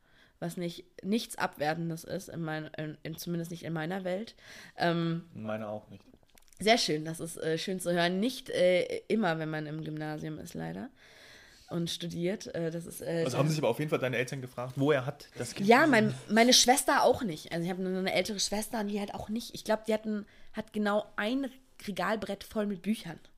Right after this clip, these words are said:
Speaker 1: Und die hat sie, glaub ich, nicht gelesen.
Speaker 2: Hey, aber du dafür.
Speaker 1: Und ich, ich dafür dann. Und das war ganz lustig, weil, äh, sie das halt auch nicht ge-, nicht wussten, woher hat das Kind das so richtig. Und, ähm,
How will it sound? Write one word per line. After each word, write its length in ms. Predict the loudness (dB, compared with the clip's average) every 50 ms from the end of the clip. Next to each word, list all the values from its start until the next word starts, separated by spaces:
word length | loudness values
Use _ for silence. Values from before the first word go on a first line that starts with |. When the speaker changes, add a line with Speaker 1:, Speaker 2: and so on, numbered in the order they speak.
| _ _ -20 -20 -20 -20 -20 -20 -20 -20 _ _ _ _ _ _ _ _
Speaker 1:
Und 160 | -4 -4 0
die 100 | 0 0
hat 120 | 0 -2 -4
sie, 80 | -2
glaub 180 | 0 0 0 0
ich, 100 | -2 -6
nicht 260 | -8 -8 -8 -10 -8 -6
gelesen. 440 | -6 -6 -4 -6 -6 -8 -8 -10 -16 _ _ _ _ _ -20 -20 -20 -20 -20 -20 -20 -20 -20 -20 -16 -12
Speaker 2:
Hey, 280 | -10 -10 -10 -10 -10 -8
aber 160 | -6 -6 -4 -4
du 100 | -4 -4
dafür. 320 | -4 -4 -4 -8 -10 -12 -6 0
Speaker 1:
Und 200 | 0 0 2 0
ich, 260 | -2 -6 -6 -8 -8 -4 -4
ich 160 | -4 -2 0
dafür 380 | -2 -2 -2 -2 -8 -10 -10 -8
dann. 240 | -8 -8 -8 -8 -6
Und 240 | -4 -2 -2 0 0
das 160 | -2 0 0
war 160 | 2 2 2
ganz 220 | 2 0 -2 -2
lustig, 500 | -2 -4 -4 -4 -6 -8 -8 -8 -8 -6 0
weil, 320 | 2 4 4 4 2 0
äh, 240 | -2 -2 -2 -2 -2 -4 -10 -14
sie 140 | -10 -8 -6
das 160 | -4 -4 -4 -4
halt 120 | -6 -6
auch 40 | -6
nicht 160 | -8 -8 -8
ge-, 120 | -10 -12 -12 -14 -18 -20 -20 -20 -20 -20 -20 -20 -20 -14 -6
nicht 280 | -2 -2 -2 -2 -4 -6
wussten, 280 | -8 -8 -6 -6 -4
woher 200 | -2 -2 -2 -4
hat 120 | -6 -10 -12
das 120 | -16 -16 -14
Kind 280 | -14 -12 -12 -12 -12
das 160 | -14 -14 -14
so 60 | -16 -18
richtig. 480 | -18 -18 -18 -16 -16 -16 -14 -14 -8 -6
Und, 340 | -6 -4 -4 -4 -2 0 0
ähm, 320 | 2 2 2 2 0 -2